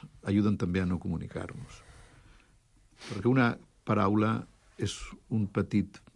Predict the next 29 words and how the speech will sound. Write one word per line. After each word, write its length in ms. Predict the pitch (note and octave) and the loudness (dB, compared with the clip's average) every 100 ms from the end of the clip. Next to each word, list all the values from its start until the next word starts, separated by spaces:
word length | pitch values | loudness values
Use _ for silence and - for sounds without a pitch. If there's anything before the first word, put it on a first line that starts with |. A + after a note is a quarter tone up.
| _ | _
mapa 800 | - F2+ F2 F#2 G#2 G2+ F#2 F2+ F2+ | -10 -6 -4 2 2 2 0 -2 0
d'una 240 | F#2+ F#2 F2 | 0 0 0
realitat, 560 | F2 E2+ - F2 - - | -4 -4 -8 -10 -10 -10
vol 160 | F#2+ F#2+ | -6 -6
expressar 400 | - F2+ - F2+ | -4 -4 -2 -2
una 160 | F#2 | -2
realitat, 560 | F2+ E2+ - - - - - | -2 -6 -8 -10 -12 -14 -4
però 160 | G2 | -4
és 80 | - | -2
un 160 | F#2 E2 | -4 -4
mapa. 300 | E2 - - - - - - - _ _ _ _ | -8 -12 -16 -20 -20 -20 -20 -20 _ _ _ _
Però, 160 | - F#2+ | 0 2
clar, 160 | A2+ F#2+ | 4 4
el 80 | |
mapa 240 | G#2+ A2+ A2 | 2 2 2
no 80 | G2+ | 2
és 220 | F2+ E2+ | 0 -2
la 80 | E2 | -6
realitat. 560 | E2 E2 F2 F2 F#2 - _ _ - | -4 -6 -6 -8 -10 -16 _ _ -6
I 140 | G2 | -4
si 300 | - G#2+ G#2 | -2 2 2
li 160 | G2 G2+ | 4 2
busquem 400 | F#2+ - - A#2 | 0 -2 0 2
massa 320 | A#2 A#2 A2+ | 2 2 2
les 160 | G#2 F#2 | 0 2
voltes 320 | G#2+ G2 G2+ | 0 0 -2
a 80 | F#2+ | -2
la 80 | F#2 | 0
paraula, 480 | G2 G#2 F#2+ F#2 | 2 2 2 0